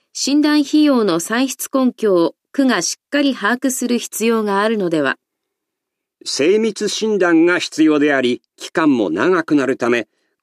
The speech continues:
Speaker 2: 戸建て住宅と比べ費用が高くなります。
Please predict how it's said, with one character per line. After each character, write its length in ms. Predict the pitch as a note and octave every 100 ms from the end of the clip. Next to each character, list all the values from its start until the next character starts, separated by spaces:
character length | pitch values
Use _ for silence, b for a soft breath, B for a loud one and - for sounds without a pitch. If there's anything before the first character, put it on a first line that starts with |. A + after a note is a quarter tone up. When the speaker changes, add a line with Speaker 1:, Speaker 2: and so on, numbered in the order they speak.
| -
Speaker 2:
戸 100 | C3+
建 140 | G#3+
て 140 | A3 G#3
住 260 | G3 G#3+
宅 260 | F#3+ F3+ -
と 180 | E3 C3+
比 140 | D#3 D#3+ D#3
べ 220 | D3+ - _ _ -
費 120 | F#3+
用 180 | F3+ A#2
が 140 | D2+ -
高 300 | - E3+ -
く 100 | -
な 100 | D#2
り 100 | C2
ま 60 | D2
す。 180 | -